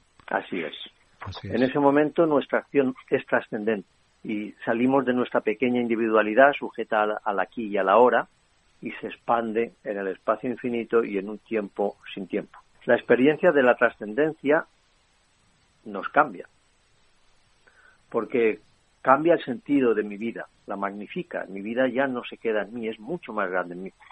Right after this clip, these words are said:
Speaker 1: Llega, no está en ningún lugar, por lo tanto está en todos, no está en ninguna época, por lo tanto está en todas. En el momento en que pierdo el sentido del tiempo y del lugar,
Speaker 2: Ujú.
Speaker 1: eh, me magnifico.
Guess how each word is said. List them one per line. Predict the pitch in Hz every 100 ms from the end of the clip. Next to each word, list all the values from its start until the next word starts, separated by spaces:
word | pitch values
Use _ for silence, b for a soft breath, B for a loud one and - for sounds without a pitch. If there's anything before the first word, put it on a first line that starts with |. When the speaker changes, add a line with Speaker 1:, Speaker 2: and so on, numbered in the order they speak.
| -
Speaker 1:
Llega, | 98 120 131 147 - _ _ _ _ _ -
no | 202 151 127
está | -
en | 180
ningún | 151 131 127
lugar, | 123 160 -
por | 101
lo | 101
tanto | 113 113
está | 123 -
en | 113
todos, | - 131 113 - - _ _ _ _ -
no | 113
está | 107 120
en | 113
ninguna | 107 107 113
época, | 127 107 107
por | -
lo | 90
tanto | - 98 -
está | 95 -
en | 87
todas. | - 90 76 -
En | -
el | 90
momento | 92 101 110
en | 110
que | -
pierdo | - 127 117 101 98 _ _ _ _ _ _
el | - -
sentido | - 92 - 120 104 95
del | 92
tiempo | - 113 98 92
y |
del | 90 87
lugar, | 90 113 127 _ _ _ _ _ 127
Speaker 2:
Ujú. | 117 101 120 214 _ _ -
Speaker 1:
eh, | 92 92 87 - _ _ -
me | 110
magnifico. | 98 95 90 - 87